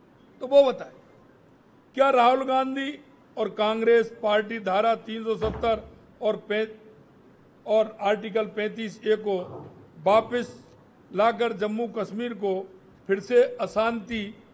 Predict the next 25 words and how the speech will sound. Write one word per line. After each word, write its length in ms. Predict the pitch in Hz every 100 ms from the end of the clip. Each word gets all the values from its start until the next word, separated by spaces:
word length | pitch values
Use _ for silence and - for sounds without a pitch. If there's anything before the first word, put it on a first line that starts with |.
| - - -
आतंक 480 | 190 214 240 233 -
और 200 | 220 220
आतंकवाद 680 | 202 208 233 233 220 214 185
के 160 | 196 196 - - _ 185
युग 160 | 190 233
में 220 | 233 226
धकेलने 540 | 196 180 220 226 220 214
के 280 | 208 202 202 - - - - - - 151
जेकेएनसी 920 | 202 233 233 233 233 226 220 202 226 185
के 280 | 196 190 190 - - -
निर्णय 360 | 185 226 226
का 420 | 214 208 185 175 - - _ - -
समर्थन 440 | 202 226 226 277
करती 320 | 294 277 320
है? 180 | 254 139 - - _ _ - _ _ _ _ _ _ _ _ _
क्या 180 | 262 269
कांग्रेस 600 | 226 233 247 254 262 254 262
कश्मीर 340 | - 240 254
के 260 | 240 247 226
युवाओं 400 | 214 226 254 247
के 380 | 196 190 196 - - _ _ _ _ - 175
बदले 360 | 220 247 254
पाकिस्तान 800 | 254 220 214 233 226 - 247 247
के 220 | 233 233
साथ 300 | - 220 226